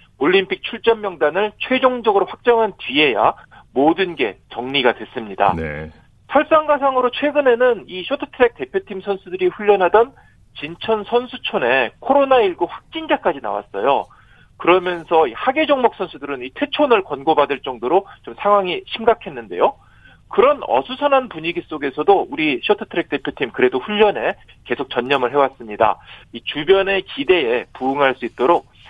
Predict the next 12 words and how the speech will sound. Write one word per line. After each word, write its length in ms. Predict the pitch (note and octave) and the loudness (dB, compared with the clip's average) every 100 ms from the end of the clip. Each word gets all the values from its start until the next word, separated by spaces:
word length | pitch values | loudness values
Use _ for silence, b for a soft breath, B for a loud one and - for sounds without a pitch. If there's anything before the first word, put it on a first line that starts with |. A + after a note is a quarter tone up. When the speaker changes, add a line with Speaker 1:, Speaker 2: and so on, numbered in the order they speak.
| b | b
Speaker 1:
마지막까지 600 | - A#2 C3+ C#3 - A2+ A2+ | -4 -2 0 -2 0 -6 -4
잘 200 | - A2+ | -2 -2
준비하겠다는 720 | - C3 C3 C3+ B2 A#2+ G#2+ - | -4 -6 0 0 0 -6 -8 -2
각오인데요. 680 | A2 A#2 A2 G2 G2+ E3 - | -2 0 -4 0 2 2 2
Speaker 2:
네. 420 | F2+ D#2+ G#2 G#3+ - | -4 -2 -2 -4 -6
Speaker 1:
우리 180 | - B3+ | 0 2
대표팀은 600 | C4 C4 C4 B3+ B3 A#3 | 2 -2 -8 -2 0 2
여자부는 680 | B2+ C3 F#3 F3+ F3 G#3+ B3 _ | 0 2 2 0 -2 -2 -4 _
에이스 420 | - D3+ F3+ - E3+ | 0 0 -2 -6 -6
최민정 560 | - C4 C4+ B3+ A#3 | -6 -2 -2 2 0
선수를 340 | G#3+ G3 F3+ D#3 | 0 -2 -2 -2
비롯해서 580 | A#2 A#2 A2 G2 E3+ | 0 0 -2 0 0